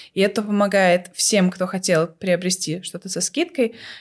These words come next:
не получать ее каким-то там особым способом, да, искать промокод или, я не знаю, что-нибудь там, какие-нибудь проценты набивать. Нет, просто купить билет раньше всех.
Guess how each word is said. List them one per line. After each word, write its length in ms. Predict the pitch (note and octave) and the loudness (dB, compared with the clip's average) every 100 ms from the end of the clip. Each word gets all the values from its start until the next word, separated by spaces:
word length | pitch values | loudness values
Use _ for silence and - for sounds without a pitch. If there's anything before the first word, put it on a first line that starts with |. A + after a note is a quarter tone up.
| - | 0
не 400 | G#3 G#3+ G3 F#3 | 4 6 4 2
получать 600 | - G#3 G3 C#4 F4 D#4+ | 0 0 2 4 2 4
ее 100 | A3 | 2
каким-то 320 | G#3+ G3 F#3+ | 0 -4 -4
там 200 | D3+ E3+ | -2 0
особым 320 | F3+ G3 E3+ | 2 2 0
способом, 540 | F3 - A3+ - F#3 E3+ | 0 0 0 2 2 4
да, 140 | F3+ | 2
искать 300 | F3+ - D#3 | 2 -2 -4
промокод 720 | - E3+ E3 - A3+ B3+ A#3 G3 | -4 -4 -4 0 4 4 2 0
или, 180 | E3+ | -2
я 200 | E3 E3+ | -2 -2
не 100 | E3 | -4
знаю, 320 | F3+ E3+ D#3+ E3+ | 0 0 0 -2
что-нибудь 480 | - E3+ E3 - | -6 -6 -6 -10
там, 360 | - D#3 C#3 - | -10 -8 -8 -12
какие-нибудь 360 | - - F3 - | -10 -6 -6 -4
проценты 460 | E3+ - C4 B3 | -4 0 0 0
набивать. 500 | G3+ F3+ F3+ E3 E3+ - - - C4+ | 0 0 2 2 2 -6 -14 -6 0
Нет, 200 | A3 A3 | 0 4
просто 320 | E4+ F4 B3 | 2 4 0
купить 340 | A3 G#3+ A3 | -2 -6 -4
билет 280 | G3 G3 G3+ | 0 -2 0
раньше 280 | F3 F#3 F#3+ | 0 0 -2
всех. 400 | - F#4 F4+ | 2 2 0